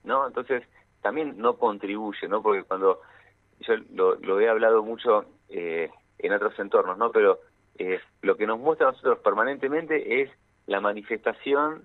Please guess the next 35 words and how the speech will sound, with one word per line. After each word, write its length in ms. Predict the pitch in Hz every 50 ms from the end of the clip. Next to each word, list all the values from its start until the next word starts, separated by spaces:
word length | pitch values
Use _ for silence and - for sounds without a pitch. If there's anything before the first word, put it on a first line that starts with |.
| - -
de, 460 | 95 101 113 120 123 127 127 - - _ _ _ _ _
eh, 560 | - 87 87 87 85 85 85 85 85 82 80 - _ _ _ _ _ _ _ - 85 - _ _ _
no 140 | 95 98 -
sé, 220 | - - - - - _ _ _ _ _ _ - - - _ _
de 160 | - 104 107
la, 200 | 110 117 104 90 85
la, 200 | 87 90 85 - - _ -
con, 140 | 90 82 82
donde 280 | 87 85 90 90 92 90
estaba 240 | 90 - 113 107
la 80 | 110 104
representación 680 | 98 98 - - 92 - 95 90 90 - - - - 110
de 60 | 107
la 80 | 101 98
guillotina, 480 | 101 101 - 110 107 - 139 156 160 -
que 120 | - 104
es 60 | -
terrible, 500 | - 92 87 113 139 139 127 110 87 85
¿no? 120 | 82 95 104
Digo, 240 | 104 90 87 80 - _ _ _ _
digamos, 340 | 82 82 82 80 78 80 - _
obviamente, 360 | - 95 98 98 92 - 101
claramente 360 | 85 92 92 98 113 113 101
eso 100 | - 101
es 100 | 90 -
un 100 | - 90
discurso 380 | 90 85 - - 98 90 - 95
de 140 | 98 107 127
odio, 520 | 135 135 131 123 120 113 110 107 101 - - _ _ _ _ _ _
que 100 | _ -
deshumaniza, 760 | 87 87 - - 90 82 87 87 110 117 117 113 - - 90 82
que 100 | 87 80
legitima 520 | 80 - - - _ - 98 98 98 90
el 60 | 82 82
asesinato, 920 | 82 - 82 - - 87 90 104 107 107 101 - - 90 85 82 80